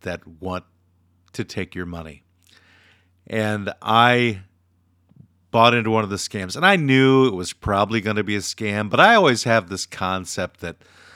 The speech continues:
I can get away with things, that, you know, n-, if I walk into a th-, a thing that I know is probably gonna be a scam, that I'll probably come through unscathed. And I kinda did, but let me just tell you the story. So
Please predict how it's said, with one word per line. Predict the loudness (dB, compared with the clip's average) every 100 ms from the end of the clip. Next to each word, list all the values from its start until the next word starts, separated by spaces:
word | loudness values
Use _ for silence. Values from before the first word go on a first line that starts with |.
| _ _ _
I | -2 0
can | 0 -6 -6
get | -4
away | -4 -4 -6
with | -8
things, | -10 -14 -16 -18 -16
that, | -14 -16 _ _ _
you | -14
know, | -12
n-, | -12 -14 -16 -16
if | -2
I | 2
walk | 4 6 4 4
into | -4 -4 -6
a |
th-, | -8
a | -10
thing | -8
that | -6 -6
I |
know | -6 -8
is | -10
probably | -6 -4 -4
gonna | -6 -8
be | -8
a |
scam, | -10 -10 -10 -10
that | -12 -16 _ _ _ _ _ _ _ -20 -18
I'll | -4
probably | 0 0
come | 0 -4
through | -2 -4 -4
unscathed. | -6 -10 -8 -10 -12 -18 -20 -20 -20 -2
And | 0
I | 0
kinda | 2 0 2
did, | 0 2 2 0
but | -2
let | -2
me | -4
just | -6 -10 -2
tell | 0
you | 0
the | -4
story. | -8 -8 -10 -10 -10
So | -2 0 0